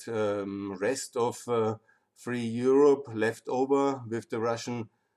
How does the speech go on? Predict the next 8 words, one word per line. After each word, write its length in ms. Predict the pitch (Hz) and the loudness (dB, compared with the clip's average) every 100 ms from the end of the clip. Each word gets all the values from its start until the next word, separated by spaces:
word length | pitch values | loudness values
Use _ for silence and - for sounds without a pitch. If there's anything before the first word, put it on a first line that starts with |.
| _ | _
Soviet 500 | 127 - 120 117 113 - | -10 -4 -2 -2 -4 -8
army, 440 | - 117 127 123 120 | -4 -2 -2 -4 -2
Red 280 | 110 113 - | -2 -2 -4
Army 400 | 117 117 117 117 - | -6 -4 -4 -4 -4
occupying 600 | 123 117 110 110 117 110 | -4 -4 -2 -2 -2 -4
half 280 | 110 113 | -2 -2
of 160 | 123 - | -6 -6
Europe 400 | 110 117 120 113 | -4 0 0 -2